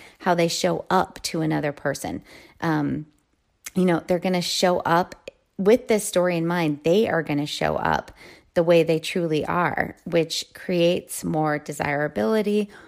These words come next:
um, you know, all those things. I'm sure you've had the, you know, I'm sure you get what I'm saying. It's kinda like, uh, you know, you can, you ha-, can sense different, um, energies around people. You know, if someone comes to you and you,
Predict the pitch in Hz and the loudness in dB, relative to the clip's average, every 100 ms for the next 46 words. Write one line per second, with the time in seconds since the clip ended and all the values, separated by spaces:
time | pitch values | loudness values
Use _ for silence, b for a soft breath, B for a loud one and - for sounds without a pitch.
0 | B B 175 165 147 143 156 175 - 190 | B B 0 2 2 0 -2 -8 -4 0
1 | 175 165 - 175 185 165 160 - 151 - | 2 2 2 4 4 2 -2 -4 -4 -4
2 | - - 196 269 262 214 180 202 170 - | -6 -6 -2 0 2 0 -2 -2 -2 -6
3 | - 180 175 175 - 170 - 202 202 180 | -4 -4 -2 -2 -4 -6 -2 0 0 -2
4 | 160 - 180 - 160 151 - 180 147 147 | -6 -4 -4 0 0 -2 -2 -2 0 -2
5 | B B B - 233 220 220 180 160 156 | B B B -4 0 2 2 2 2 -2
6 | - 170 156 147 165 B B B _ - | -4 0 0 0 -4 B B B _ -8
7 | 180 175 156 180 196 151 - 170 170 160 | 0 2 2 0 -2 -4 -6 -8 -6 -6
8 | 180 - - 170 - 196 185 180 - 175 | -8 -10 -8 -6 -2 0 0 -2 -4 -4
9 | 180 165 156 - 165 156 - 180 B B | -2 -2 -2 -6 -6 -4 -6 -8 B B
10 | - 208 208 202 202 196 196 196 214 214 | 0 0 2 0 0 0 0 -2 -2 -2
11 | 208 214 202 - 269 262 233 185 185 - | 0 0 0 2 4 4 0 -4 -4 -2
12 | 208 202 175 156 165 160 | -2 0 0 -2 -2 -4